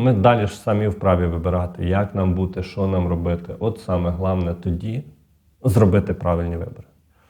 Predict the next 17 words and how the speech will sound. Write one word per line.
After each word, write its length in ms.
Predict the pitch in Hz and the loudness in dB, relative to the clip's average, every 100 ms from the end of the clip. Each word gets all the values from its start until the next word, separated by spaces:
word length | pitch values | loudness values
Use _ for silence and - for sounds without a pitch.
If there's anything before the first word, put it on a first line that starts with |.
| _ _ - | _ _ -6
Тобто 260 | 107 - | -4 -4
те, 160 | 98 151 | 0 0
що 200 | 156 123 | 0 0
зараз 400 | 120 147 123 - | 2 4 2 0
це 100 | 123 | -2
все 220 | - 107 | -2 -4
зупиняти, 760 | 101 107 113 120 170 - 92 | -2 -2 -2 0 0 0 -2
це 460 | 87 - 117 117 95 | -4 -2 -2 -2 -4
зрозуміло. 800 | 92 92 90 95 92 87 78 - - _ _ _ | -2 -2 0 0 0 0 -4 -12 -20 _ _ _
Зрозуміло 400 | 98 85 101 110 | -12 -4 0 0
всім. 380 | 92 - - 82 - _ _ - _ _ _ _ _ _ _ _ _ _ _ _ _ _ _ _ _ _ _ _ _ _ _ _ _ _ _ - | -2 -6 -10 -10 -10 _ _ -20 _ _ _ _ _ _ _ _ _ _ _ _ _ _ _ _ _ _ _ _ _ _ _ _ _ _ _ 2
Да, 420 | 104 117 117 87 | 6 8 6 4
не 160 | 90 90 | 2 2
люб-, 280 | 90 92 | 0 0
не 100 | 98 | 2
будь-якою 500 | 95 107 - 98 101 | 2 2 -2 -4 -4
ціною, 400 | 95 - 113 90 | -4 -4 -4 -4